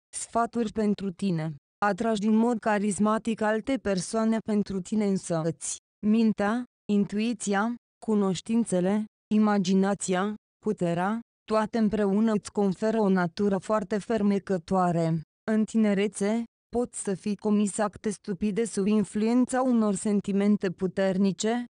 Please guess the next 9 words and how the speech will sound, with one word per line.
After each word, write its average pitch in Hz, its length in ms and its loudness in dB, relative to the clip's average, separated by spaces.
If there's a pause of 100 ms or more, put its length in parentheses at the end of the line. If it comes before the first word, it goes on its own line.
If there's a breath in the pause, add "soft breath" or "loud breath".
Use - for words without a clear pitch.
(180)
dar 190 200 0
mai 190 240 2
târziu, 180 640 0 (300)
îți 220 220 -2
subordonezi 196 760 0
complet 208 480 -2
mintea 226 380 2
și 208 160 -2
sentimentele. 175 1120 0